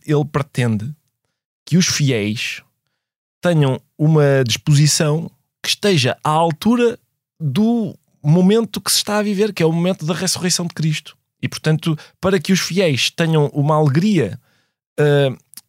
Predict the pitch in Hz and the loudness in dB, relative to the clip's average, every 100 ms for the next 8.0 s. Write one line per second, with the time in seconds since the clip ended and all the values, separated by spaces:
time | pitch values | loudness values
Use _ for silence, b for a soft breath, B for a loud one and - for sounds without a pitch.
0 | _ 190 208 196 - 214 190 - - 147 | _ 0 2 2 2 2 2 -2 -6 -14
1 | - 185 180 135 - _ - 131 127 135 | -4 0 2 0 -2 _ -2 0 2 2
2 | 135 127 151 165 _ _ _ _ _ _ | 2 0 -2 -4 _ _ _ _ _ _
3 | - 160 165 147 - 165 170 196 151 131 | -4 0 0 0 0 0 0 0 0 -2
4 | - 143 135 135 156 160 - 240 202 139 | 0 0 2 0 0 -2 -2 -4 -2 0
5 | 135 131 127 143 139 - 123 139 135 - | 0 -2 0 -2 -2 -4 -4 -2 -2 -2
6 | 143 151 - 131 - 110 98 123 113 b | -4 -4 -4 -8 -4 -4 -2 -2 -4 b
7 | b b - 127 135 143 135 147 127 | b b -2 0 2 0 -2 -2 -2